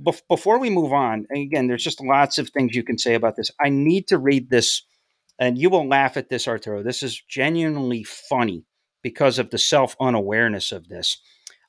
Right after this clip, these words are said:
Uh, Gerard Way, now twenty twenty-two Kerrang, which is otherwise, I love Kerrang because they're so, like, unapologetically happy to be covering he-,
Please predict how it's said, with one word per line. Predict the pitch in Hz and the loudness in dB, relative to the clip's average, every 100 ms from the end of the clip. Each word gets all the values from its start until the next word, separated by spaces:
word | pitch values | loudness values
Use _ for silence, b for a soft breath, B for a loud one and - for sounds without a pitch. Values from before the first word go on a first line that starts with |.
| - | -2
Uh, | 113 110 87 - _ - | 2 2 0 -8 _ -12
Gerard | - 147 151 185 139 | -4 0 2 2 2
Way, | 127 107 98 _ _ _ _ - | 2 2 -2 _ _ _ _ -4
now | 135 127 | 0 0
twenty | - 175 170 | 0 0 0
twenty-two | - 165 131 117 - 131 | 0 -2 -2 -4 -6 -6
Kerrang, | - 139 120 139 131 104 95 _ - | -6 -6 0 2 2 -2 -10 _ -14
which | 120 110 | -12 -12
is | 107 - _ - | -16 -18 _ -2
otherwise, | 156 127 113 - b _ | 0 2 0 -2 b _
I | 185 | -2
love | 214 139 | 0 -2
Kerrang | - 117 110 104 | -2 -4 -4 -4
because | 104 107 117 | -6 -8 -6
they're | 123 | -6
so, | - 147 139 135 | -4 0 2 2
like, | 120 110 104 - | 2 0 -2 -4
unapologetically | 127 123 127 123 117 101 - 117 110 113 110 104 110 | 0 2 4 2 0 -4 -4 -2 -2 -2 -2 -4 -10
happy | 90 143 131 110 101 | -6 -2 -2 -4 -10
to | |
be | 101 107 | -10 -12
covering | 101 123 107 | -10 -10 -8
he-, | 104 | -8